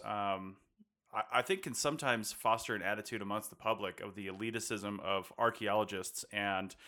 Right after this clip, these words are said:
um, and the fact that look at, look at all the stuff we have,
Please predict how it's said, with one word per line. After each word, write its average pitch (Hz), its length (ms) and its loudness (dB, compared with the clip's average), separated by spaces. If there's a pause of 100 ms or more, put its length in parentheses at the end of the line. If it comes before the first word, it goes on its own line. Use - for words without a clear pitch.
(280)
um, 98 440 4
and 117 140 0
the 110 60 0
fact 117 300 4
that 104 160 2 (400)
look 143 160 2
at, - 160 4
look 135 140 2
at 170 80 6
all 147 80 6
the 123 80 -2
stuff - 320 4
we 131 220 0
have, 95 440 4